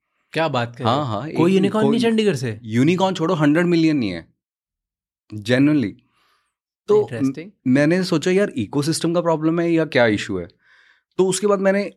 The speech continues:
Speaker 2: start की journey, मैंने एक दो और प्रोडक्ट start
Speaker 1: हम्म।
Speaker 2: किए। फिर मैंने देखा यार कि यहाँ पे problem है कि एक तो मैं tier two city में बैठा हूँ,
Speaker 1: हम्म।
Speaker 2: ऊपर से कोई बड़ा tag भी नहीं है, even if मैंने कुछ तोड़ भी लिया life में,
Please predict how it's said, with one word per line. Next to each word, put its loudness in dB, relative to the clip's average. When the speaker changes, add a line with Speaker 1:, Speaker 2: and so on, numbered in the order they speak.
Speaker 2:
start 0
की 0
journey, 2
मैंने -2
एक -4
दो -2
और 2
प्रोडक्ट 0
start -2
Speaker 1:
हम्म। -4
Speaker 2:
किए। -6
फिर -4
मैंने 0
देखा 0
यार 2
कि 0
यहाँ 2
पे -2
problem 0
है 2
कि -2
एक -4
तो 0
मैं 2
tier 0
two -2
city -2
में 2
बैठा -2
हूँ, -14
Speaker 1:
हम्म। -6
Speaker 2:
ऊपर 2
से 0
कोई 0
बड़ा 2
tag 2
भी -2
नहीं 0
है, 0
even 0
if -12
मैंने -2
कुछ -8
तोड़ 4
भी 4
लिया 0
life 0
में, -6